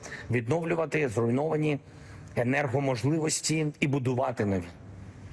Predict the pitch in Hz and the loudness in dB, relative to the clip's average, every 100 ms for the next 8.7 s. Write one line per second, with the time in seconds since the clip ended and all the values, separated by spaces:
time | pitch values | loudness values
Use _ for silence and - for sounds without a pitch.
0 | - - 113 143 131 139 123 131 120 117 | -14 -6 0 2 2 0 2 0 2 2
1 | 113 113 107 139 160 170 180 - - - | 2 2 2 0 0 0 -2 -4 -18 -8
2 | - 127 151 135 135 - 107 123 123 120 | -2 0 2 2 0 0 0 2 2 0
3 | 107 95 143 147 - 143 - - - - | 0 2 0 0 0 0 -2 -10 -10 0
4 | 117 143 143 139 143 127 117 - - - | 2 2 2 0 2 0 0 -4 -8 -10
5 | - 139 143 180 160 113 101 90 - 87 | 0 0 2 0 0 0 0 0 -2 -4
6 | - - 135 120 175 180 147 170 - 151 | -4 0 0 2 2 2 0 0 0 0
7 | 151 156 165 147 139 127 - 151 143 139 | 0 0 0 -2 0 -2 0 2 2 0
8 | 135 123 123 131 151 151 | 0 0 0 0 2 0